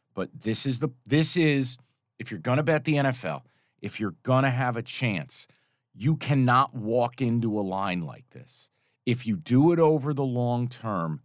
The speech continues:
you're going to lose. Now, look, I'll make this bet. I might lose it. But over the long haul, when you see stuff like this, Jim made the point earlier, hit on sixteen.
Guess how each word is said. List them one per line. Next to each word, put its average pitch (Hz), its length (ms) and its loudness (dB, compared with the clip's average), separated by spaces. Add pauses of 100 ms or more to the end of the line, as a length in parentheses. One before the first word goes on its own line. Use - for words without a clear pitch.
you're 85 300 -14
going 85 480 -4 (140)
to 95 120 -12
lose. 78 600 -6 (200)
Now, 76 120 -10
look, 123 360 2 (520)
I'll 80 80 -8
make 117 320 -2
this 143 200 0
bet. 160 320 2 (260)
I - 40 -20
might 147 240 0
lose 180 240 6
it. - 100 -6 (720)
But 107 100 0
over 117 280 4
the 104 100 2
long 143 680 2 (140)
haul, 117 580 4 (140)
when 95 200 -4
you 95 140 -2
see 175 420 -4
stuff 135 440 -2
like 85 300 -6
this, - 360 -14 (220)
Jim 147 300 2
made 143 260 2
the 135 60 -6
point 127 400 0
earlier, 92 400 -2 (1000)
hit 147 220 4
on 156 220 6
sixteen. 117 800 -2